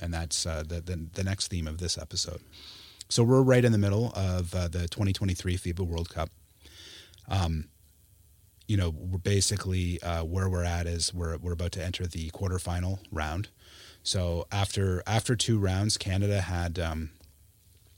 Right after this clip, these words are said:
basically in the first round, I believe their, um, their first pool was, it wa-, it was Canada, Latvia, France, and Lebanon. And I think quite surprisingly, um,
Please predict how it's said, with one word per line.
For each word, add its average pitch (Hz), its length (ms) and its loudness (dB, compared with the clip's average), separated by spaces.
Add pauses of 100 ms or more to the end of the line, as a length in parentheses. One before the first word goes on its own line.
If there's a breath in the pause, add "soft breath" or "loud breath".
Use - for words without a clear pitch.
(240)
basically 113 300 6
in 107 60 6
the 92 80 2
first 107 320 2
round, 95 280 2
I 90 40 -2
believe 101 420 0
their, 87 300 -2 (460 loud breath)
um, 78 340 -4 (400)
their 90 140 -2
first - 400 2
pool 92 420 2
was, 80 440 0
it - 100 -12
wa-, 85 80 -2
it - 100 -10
was 85 160 -2
Canada, 107 680 2 (380 soft breath)
Latvia, 92 500 0
France, 87 600 -2 (180)
and 87 160 -2
Lebanon. 87 420 -2
And 87 100 -4
I 87 60 -2
think 90 200 -6 (120)
quite 117 240 0
surprisingly, 87 920 -2 (380 loud breath)
um, 80 460 -4